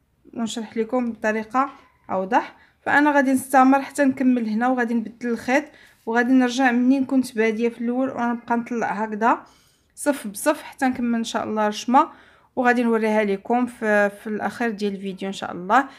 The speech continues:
ما تنساوش ديروا ابوني، ما تنساوش ديروا الاشتراك للقناه، ما تنساوش ت-، تبارطاجيو الفيديو باش تعم الفائده، ما تنساوش تخليو لي لايك وكومونتير باش تشجعوني البنات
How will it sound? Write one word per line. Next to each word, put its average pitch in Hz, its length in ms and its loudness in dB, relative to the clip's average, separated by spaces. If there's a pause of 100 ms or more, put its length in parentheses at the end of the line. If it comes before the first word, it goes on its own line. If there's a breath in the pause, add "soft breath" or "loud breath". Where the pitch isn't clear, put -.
(160 loud breath)
ما 247 100 0
تنساوش 262 340 2
ديروا 226 360 0
ابوني، 226 320 0
ما 226 140 0
تنساوش 214 640 -4
ديروا 214 500 -2
الاشتراك 214 600 -2
للقناه، 202 640 0 (440 soft breath)
ما 233 120 2
تنساوش 240 560 -2
ت-، 247 60 -2
تبارطاجيو 220 1000 2
الفيديو 214 720 -2 (300 loud breath)
باش 226 400 -2
تعم 208 280 -2
الفائده، 208 640 0 (260 loud breath)
ما 226 120 0
تنساوش 240 380 0
تخليو 247 280 -2
لي 226 240 4
لايك 226 360 4 (240 soft breath)
وكومونتير 233 680 2
باش 233 200 -2
تشجعوني 247 720 2
البنات 208 480 0